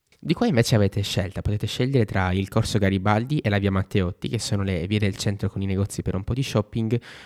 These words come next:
oppure il Corso Trento e Trieste con i chioschi per bere uno spritz vista Porto.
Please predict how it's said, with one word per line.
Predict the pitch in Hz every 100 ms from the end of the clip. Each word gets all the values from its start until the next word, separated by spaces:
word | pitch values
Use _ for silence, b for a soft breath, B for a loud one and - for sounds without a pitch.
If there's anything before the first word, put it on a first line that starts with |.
| B
oppure | - - - 120 117
il | 107 104 104
Corso | 123 113
Trento | 117 110 104
e |
Trieste | 101 - 87 - -
con | -
i | 139
chioschi | - 107 -
per | 110 101
bere | 98 98
uno | 90 90 78
spritz | - - 104 98
vista | 87 92 -
Porto. | - - -